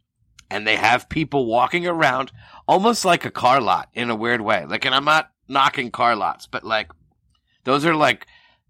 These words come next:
th-, those are sharks, eh, you know, on a, on concrete, basically. And, and what they do is they've got people, uh, you know, walking around asking if you need help. If they see you look at one of the prototypes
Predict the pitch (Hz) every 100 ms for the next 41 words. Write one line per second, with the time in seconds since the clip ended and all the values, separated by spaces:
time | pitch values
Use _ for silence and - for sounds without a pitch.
0 | _ _ 143 135 151 143 147 - 131 131
1 | - - - - - - 101 98 127 117
2 | 107 113 110 98 - 110 - 107 107 -
3 | 90 - - 104 - 98 95 85 - _
4 | - 120 113 110 - - - - - 127
5 | 131 - 151 143 127 123 123 120 113 113
6 | 123 - - 127 139 135 147 _ 120 113
7 | 113 110 110 104 139 123 104 98 104 139
8 | 143 160 131 113 120 117 87 85 - -
9 | 123 143 147 131 120 113 - - _ _
10 | _ - _ _ - - 113 107 - 131
11 | 135 160 151 147 143 127 131 143 117 120
12 | 113 107 - 180 196 - 110 110 -